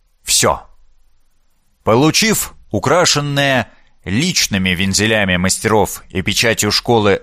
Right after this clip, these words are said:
удостоверение, Гдовицкой коротко поблагодарил учителей и, лишь покинув кабинет, заглянул в выданный на имя Кирилла документ. «Хм,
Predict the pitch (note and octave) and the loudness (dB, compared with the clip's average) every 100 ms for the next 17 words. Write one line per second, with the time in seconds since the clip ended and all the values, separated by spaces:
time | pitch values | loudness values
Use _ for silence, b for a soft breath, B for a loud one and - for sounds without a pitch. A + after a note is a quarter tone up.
0 | - A2 G2 G2 - E2+ F#2 D#3 F3 A2 | -4 -4 0 0 -2 -4 -2 0 0 0
1 | D2 C#2+ _ _ _ _ _ _ F#2 G#2 | -2 -6 _ _ _ _ _ _ -4 0
2 | D3 - - A3 F#3 - - - - G3+ | 0 0 0 2 2 -2 -20 -8 0 2
3 | G3 F#3+ E3+ - D#3 D3+ C3 A2+ A2+ B2+ | 2 0 -4 -2 -2 -2 -2 0 0 0
4 | B2+ A2+ - - A2+ F2+ D2+ - _ _ | -2 -2 -2 -2 -2 -2 -6 -12 _ _
5 | _ _ _ - F#2+ C3+ G3 - F3+ E3+ | _ _ _ -8 -4 0 0 0 0 -2
6 | - F#3+ E3 C3 - G#2 G2+ C#3+ C3+ - | -2 -2 0 -2 -2 -2 0 0 0 -2
7 | - _ _ _ - D2+ G2 C3+ E3+ G#3+ | -18 _ _ _ -6 -4 -2 -2 0 0
8 | F3+ b b b D#2+ C#2+ D#2 D#3 G#3 F3 | 0 b b b -14 -10 -4 -2 0 0
9 | E3+ E3 E3 C#3+ - - F2 G2 B2+ C#3+ | 0 0 0 -2 -6 -8 -2 0 0 -2
10 | A#2+ - F2+ G#2 G#2 F2+ - - F2+ G2 | -4 -4 -2 0 0 0 -4 -10 -4 -2
11 | G#2 F#2 E2 C#2 - - _ _ _ _ | 0 0 0 -4 -14 -20 _ _ _ _
12 | _ _ - C#3 A#2+ D#2+ | _ _ -4 0 0 -2